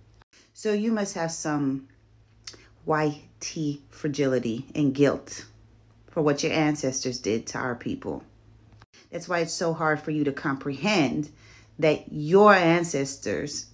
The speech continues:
committed genocide and tried to exterminate my people. And they came close to it by killing ninety percent of our people. And it was so bad that it did cause climate change.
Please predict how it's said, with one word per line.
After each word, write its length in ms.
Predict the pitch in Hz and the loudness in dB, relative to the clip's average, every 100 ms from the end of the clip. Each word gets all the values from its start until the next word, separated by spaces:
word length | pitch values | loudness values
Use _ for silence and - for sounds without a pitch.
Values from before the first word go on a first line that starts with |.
| - | -18
committed 480 | - 151 135 135 135 | -2 0 2 0 0
genocide 800 | - 180 170 165 - - - - - - - - - | 2 4 4 0 -4 -4 -6 -8 -14 -20 -20 -20 -2
and 160 | 156 147 | 2 2
tried 320 | 165 143 143 | 2 2 0
to 160 | - 139 | 0 -2
exterminate 1040 | 135 - - 190 208 170 107 95 - - - - - - | -2 -6 2 6 6 6 4 0 -4 -10 -20 -20 -12 4
my 240 | 151 135 | 8 8
people. 500 | - - - - - - _ - - - - | 4 -4 -4 -4 -6 -10 _ -20 -20 -20 -2
And 160 | 151 | 4
they 120 | 156 151 | 4 4
came 260 | 170 143 | 2 2
close 460 | - - 190 165 - | 4 4 4 2 -4
to 240 | - 202 | 0 2
it 200 | 120 - - _ - - - - - - 156 | 0 -2 -16 _ -20 -20 -20 -20 -20 -2 2
by 100 | 156 | 4
killing 320 | 175 156 151 | 4 4 6
ninety 300 | 156 151 151 | 6 6 4
percent 440 | 151 143 175 180 | 2 0 2 4
of 120 | 156 | 4
our 100 | 135 | 2
people. 560 | 127 - 117 - 64 - - _ - - - - - | 0 -4 -6 -4 -8 -8 -18 _ -20 -20 -20 -20 -4
And 100 | 170 | 0
it 60 | 175 | 2
was 160 | 175 | 2
so 260 | - 175 180 | 4 4 4
bad 460 | 165 156 196 175 | 2 2 2 2
that 100 | 151 | 2
it 160 | 180 170 | 0 2
did 240 | 170 220 | 4 4
cause 300 | 214 147 135 | 4 -2 -2
climate 420 | - - 127 120 - | -4 -4 0 0 -2
change. 540 | - - - - | -6 -6 -6 -10